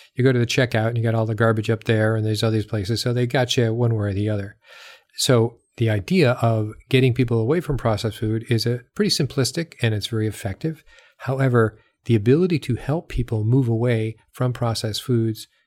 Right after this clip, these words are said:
to the whole foods is not that simple. It's not saying,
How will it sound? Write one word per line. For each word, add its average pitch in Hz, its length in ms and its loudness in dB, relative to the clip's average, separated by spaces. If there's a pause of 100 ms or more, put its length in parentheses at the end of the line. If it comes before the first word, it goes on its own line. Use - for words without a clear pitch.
(200)
to 120 120 0
the 110 100 2
whole 190 140 2
foods 117 480 -4 (1000)
is 143 160 0
not 202 160 2
that 196 140 0
simple. 113 360 -6 (500)
It's 127 140 0
not 170 140 2
saying, 127 460 0